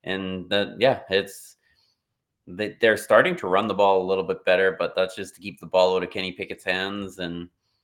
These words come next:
yeah, uh, it, it's wild. They're, they have the same record <laughs> as the Ravens, and I would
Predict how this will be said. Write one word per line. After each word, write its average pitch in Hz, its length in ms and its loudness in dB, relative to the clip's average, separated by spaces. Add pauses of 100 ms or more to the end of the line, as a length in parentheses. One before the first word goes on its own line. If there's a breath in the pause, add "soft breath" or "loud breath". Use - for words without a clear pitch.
(120)
yeah, 147 220 2 (480)
uh, 113 200 -2
it, 127 280 -2 (540)
it's - 140 -16
wild. 131 340 8
They're, 120 180 4
they 127 140 6
have 135 180 4
the 135 80 -2
same 135 400 0
record 120 400 2
<laughs> 120 180 0
as 139 220 0
the 120 100 -2
Ravens, 95 720 -4
and 98 180 -4
I 104 120 0
would 104 200 -6